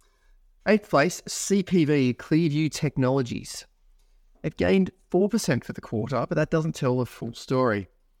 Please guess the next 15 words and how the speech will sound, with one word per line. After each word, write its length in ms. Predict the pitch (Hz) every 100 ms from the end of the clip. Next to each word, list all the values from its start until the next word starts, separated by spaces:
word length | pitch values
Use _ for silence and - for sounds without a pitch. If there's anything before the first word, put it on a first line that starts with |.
| _ _ _ _ _ -
And 200 | 117 107
the 460 | - _ _ _ _
company, 280 | _ 156 143
we 100 | 135
know 220 | 123 127
them 140 | 123
as 140 | 120 117
renewable 400 | 117 143 151 143
energy 280 | 123 127 127
technology 560 | - 117 120 113 104 107
that 140 | 110
develop 380 | 120 123 127 143
and 100 | 147
integrate 560 | 127 120 117 110 107 - _ _ _
photovolic 1000 | - 131 147 160 139 117 120 113 73 -